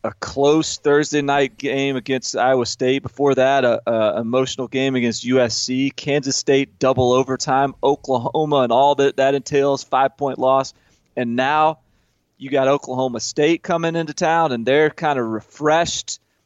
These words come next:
after just whooping up on Baylor. I, I am, uh,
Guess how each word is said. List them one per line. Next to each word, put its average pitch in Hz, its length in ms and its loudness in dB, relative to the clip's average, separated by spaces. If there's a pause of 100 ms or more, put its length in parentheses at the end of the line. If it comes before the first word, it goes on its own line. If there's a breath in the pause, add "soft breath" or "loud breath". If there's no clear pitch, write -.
(120)
after 127 340 -4
just 117 320 -8
whooping 143 460 -4
up 147 180 0
on 131 260 0
Baylor. 151 540 0 (960)
I, 151 440 2 (760)
I 143 200 -4
am, 127 500 -2
uh, 110 360 -2